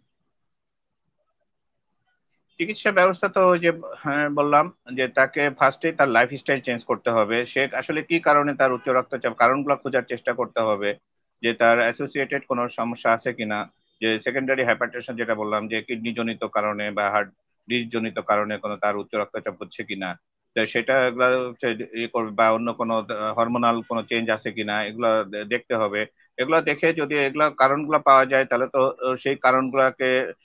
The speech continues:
minimize করতে পারলে, সেই কারণে treatment করতে পারলে উচ্চ রক্তচাপও কমে আসবে। তার সাথে, সাথে সাথে তাকে নিয়মিত হচ্ছে উচ্চ রক্তচাপ যেন অ্যান্টি হাইপারটেনসিভ বিভিন্ন ধরনের আছে সেগুলো নিয়মিত খেতে হবে। তাছাড়া হচ্ছে তার খাবারটা, আহ, হচ্ছে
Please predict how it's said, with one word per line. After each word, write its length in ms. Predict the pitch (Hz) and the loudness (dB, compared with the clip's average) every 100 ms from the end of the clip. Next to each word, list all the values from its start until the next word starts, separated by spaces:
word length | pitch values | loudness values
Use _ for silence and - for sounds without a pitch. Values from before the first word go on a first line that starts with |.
| _ 120 | _ -4
minimize 380 | 131 131 127 | 0 0 0
করতে 260 | - 123 131 | -2 -2 -2
পারলে, 180 | 120 120 | -4 -4
সেই 140 | 123 | -2
কারণে 300 | 120 120 123 | 2 2 0
treatment 400 | 117 127 - 127 | -8 -8 -6 -4
করতে 240 | 127 113 117 | -4 -4 -2
পারলে 200 | 120 120 | 0 -2
উচ্চ 180 | 113 | -2
রক্তচাপও 460 | 120 117 123 117 117 | -2 -2 -4 -6 -6
কমে 220 | 117 110 | -4 -4
আসবে। 180 | 104 113 | -4 -2
তার 160 | 131 143 | -2 0
সাথে, 380 | 165 175 208 208 _ _ - | 0 -2 -4 -6 _ _ -2
সাথে 160 | 135 | -2
সাথে 280 | 151 151 151 | -2 -4 -2
তাকে 360 | 139 127 147 139 | -2 -2 -2 -2
নিয়মিত 360 | 123 127 123 | -2 -4 0
হচ্ছে 340 | 135 127 - 123 | 2 2 0 -2
উচ্চ 200 | 117 135 | -2 -2
রক্তচাপ 680 | 123 120 123 - - 117 | -4 -4 -10 -10 -6 -4
যেন 100 | 120 | -2
অ্যান্টি 260 | 117 113 120 | 0 0 0
হাইপারটেনসিভ 580 | 113 113 113 120 117 113 | 0 0 -4 -8 -10 -10
বিভিন্ন 260 | 110 120 | -8 -8
ধরনের 260 | 113 110 117 | -6 -4 -2
আছে 260 | 101 - 131 | -4 -4 -8
সেগুলো 300 | 110 113 107 | -6 -4 -4
নিয়মিত 300 | 107 110 107 | -6 -8 -8
খেতে 260 | 104 - | -8 -6
হবে। 240 | 92 80 73 _ _ _ | -6 -6 -14 _ _ _
তাছাড়া 320 | 123 127 151 | -4 2 2
হচ্ছে 200 | 151 156 | 4 0
তার 180 | 147 147 | 0 0
খাবারটা, 580 | - 139 147 135 - 143 | 2 4 6 4 4 6
আহ, 920 | 143 139 _ 120 120 120 123 131 131 | 4 0 _ -12 -12 -10 -10 -6 -6
হচ্ছে 400 | 127 - 127 127 | -6 -2 0 0